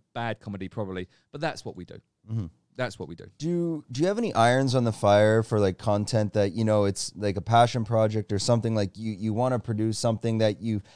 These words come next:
Speaker 2: haven't revealed to the world and, you know, it's something you'd like to take on, you just don't have the time?
Speaker 1: Come to my house. Not sexually, but you are a good-looking
Speaker 2: <laughs>
Speaker 1: guy. Come to my house, open my wardrobe. I must have about four or five different outfits that are lined up ready for content, um, that I haven't done yet.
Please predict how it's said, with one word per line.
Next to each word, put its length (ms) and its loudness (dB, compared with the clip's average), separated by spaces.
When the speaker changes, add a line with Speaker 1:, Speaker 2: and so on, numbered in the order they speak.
Speaker 2:
haven't 340 2
revealed 480 0
to 100 -4
the 100 0
world 380 4
and, 140 0
you 80 -4
know, 100 6
it's 100 2
something 240 2
you'd 100 2
like 160 4
to 80 -4
take 220 0
on, 160 4
you 40 0
just 140 -4
don't 140 0
have 100 -2
the 60 -10
time? 340 -6
Speaker 1:
Come 240 -2
to 180 -4
my 160 -2
house. 460 -8
Not 320 -4
sexually, 420 -8
but 200 -8
you 120 -4
are 180 0
a 60 4
good-looking 300 -6
Speaker 2:
<laughs> 100 -4
Speaker 1:
guy. 160 -4
Come 200 -6
to 100 -12
my 100 -4
house, 220 -4
open 160 -8
my 100 -6
wardrobe. 480 -4
I 80 -6
must 300 -6
have 120 -4
about 300 -4
four 240 -4
or 60 -6
five 240 -8
different 240 -12
outfits 540 -12
that 120 -10
are 60 -8
lined 400 -6
up 160 -6
ready 340 -4
for 140 -14
content, 500 -12
um, 320 -10
that 80 -8
I 120 -8
haven't 280 -10
done 180 -12
yet. 140 -16